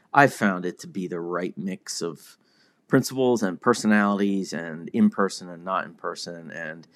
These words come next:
you know, it's nice to have a few evenings where I ask my wife if I can get to, get out of, go to a meeting where I just go upstairs and it's literally sixty minutes long. And I never <laughs> have to leave my recliner. So,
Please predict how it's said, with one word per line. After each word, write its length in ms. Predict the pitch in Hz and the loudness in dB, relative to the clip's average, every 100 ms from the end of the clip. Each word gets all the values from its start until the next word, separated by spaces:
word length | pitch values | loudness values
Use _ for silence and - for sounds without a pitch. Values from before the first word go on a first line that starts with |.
| _ _ _ _ _ _ _ | _ _ _ _ _ _ _
you 100 | - | 4
know, 240 | 175 220 208 - _ _ | 6 6 4 -4 _ _
it's 320 | - 147 - | -2 -2 -4
nice 360 | 120 147 185 190 | 0 2 2 0
to 100 | 190 | 2
have 180 | 180 185 | 4 4
a 80 | 190 | 0
few 240 | - 185 | -2 -4
evenings 540 | 190 202 160 147 143 | 0 0 0 -2 -4
where 380 | 117 127 135 131 | 0 4 6 6
I 300 | 117 135 123 - - | 4 0 -4 -12 -8
ask 440 | - 110 - - _ - | -2 -2 -2 -12 _ -6
my 160 | 113 | -4
wife 280 | 113 123 120 | 0 -2 -4
if 120 | - | -8
I 140 | 113 107 | -6 -4
can 200 | 107 104 | -2 -2
get 220 | 113 - | -2 -4
to, 260 | - 117 | -4 -2
get 140 | 107 110 | 0 2
out 200 | 113 117 | 2 2
of, 280 | 113 - - | 0 -2 -2
go 120 | 120 | 0
to 120 | 113 | 2
a 40 | |
meeting 360 | 110 131 113 107 | 2 0 0 0
where 160 | 98 95 | 0 0
I 80 | |
just 260 | 98 104 - | -2 -4 -4
go 140 | 110 | 0
upstairs 500 | 101 - - 101 101 | -2 -2 -2 0 0
and 100 | 98 | -2
it's 200 | 95 - | -6 -8
literally 380 | 101 101 98 92 | -6 -4 -4 -4
sixty 420 | 90 - 98 - | -6 -8 -8 -8
minutes 360 | 92 90 90 - | -6 -6 -10 -10
long. 420 | 87 85 80 73 _ _ _ _ | -4 -4 -4 -8 _ _ _ _
And 260 | 101 92 87 | -4 -2 -2
I 80 | 87 | -2
never 680 | 95 98 92 87 80 - - - | 4 6 6 2 -4 -10 -18 -14
<laughs> 200 | - - | -10 -6
have 200 | - - | -4 -4
to 80 | 104 | -4
leave 240 | 92 98 | -2 -2
my 140 | 82 73 | -2 -4
recliner. 680 | 73 80 87 90 90 85 87 - - _ | -4 -4 -2 -2 -2 -4 -6 -12 -20 _
So, 480 | - 98 78 76 | 0 2 2 -2